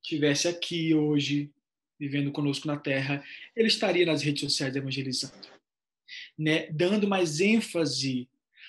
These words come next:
a sua mensagem, porque Jesus era ousado. Jesus ia,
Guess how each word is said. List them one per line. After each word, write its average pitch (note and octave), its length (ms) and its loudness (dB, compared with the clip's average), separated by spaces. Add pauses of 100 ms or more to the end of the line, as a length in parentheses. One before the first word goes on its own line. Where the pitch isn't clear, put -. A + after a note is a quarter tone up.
(160)
a - 80 -2
sua G#3+ 300 0
mensagem, C#3+ 580 -4
porque A3 160 -2
Jesus G3+ 300 2
era G#3+ 160 2
ousado. G3 680 0 (460)
Jesus F#3 460 0
ia, A3 480 4